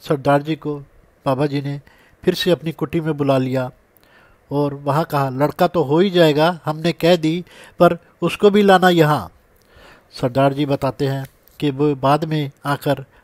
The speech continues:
अपनी पत्नी के साथ आए और बाबा जी के दर्शन करके गए। सरदार जी बताते हैं, बाबा जी वर्ष उन्नीस सौ तिहत्तर में अंतर्ध्यान भी हो गए,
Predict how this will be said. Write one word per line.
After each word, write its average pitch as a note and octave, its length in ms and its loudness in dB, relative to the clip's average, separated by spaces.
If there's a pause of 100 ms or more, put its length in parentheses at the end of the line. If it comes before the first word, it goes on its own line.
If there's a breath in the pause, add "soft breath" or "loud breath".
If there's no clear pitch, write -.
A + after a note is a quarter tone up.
अपनी D3 260 -6
पत्नी E3 380 -8
के F3 120 -4
साथ C#3 260 -2 (520 soft breath)
आए C#3 320 0 (140)
और C#3+ 140 -4
बाबा C#3 260 0
जी C#3+ 120 -6
के D#3 120 -2
दर्शन C3+ 280 -6
करके C#3+ 380 -8
गए। G2 220 -14 (920)
सरदार C3+ 340 2
जी D3 140 0
बताते C#3+ 440 0
हैं, C3+ 260 -4 (440)
बाबा C3 280 6
जी C#3+ 240 -2
वर्ष C#3+ 440 2
उन्नीस D3+ 320 -4
सौ D3 260 -2 (100)
तिहत्तर C#3+ 360 0
में C#3+ 220 -2 (360 soft breath)
अंतर्ध्यान C#3+ 560 0
भी G3 100 0
हो D3 180 4
गए, A2+ 220 -4